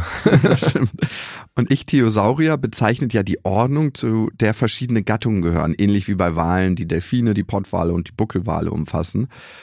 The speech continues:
Unterscheiden sich die verschiedenen Gattungen im Aussehen stark?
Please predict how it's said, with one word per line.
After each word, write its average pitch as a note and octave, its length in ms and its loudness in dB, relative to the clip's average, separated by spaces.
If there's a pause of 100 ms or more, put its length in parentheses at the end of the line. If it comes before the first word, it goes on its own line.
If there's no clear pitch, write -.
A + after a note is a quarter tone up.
(460)
Unterscheiden A#2+ 800 -2
sich G3+ 200 -4
die - 120 -6
verschiedenen B2+ 640 -4
Gattungen G2+ 480 -2
im F#2 180 -2
Aussehen G2+ 320 -2
stark? E2+ 380 -6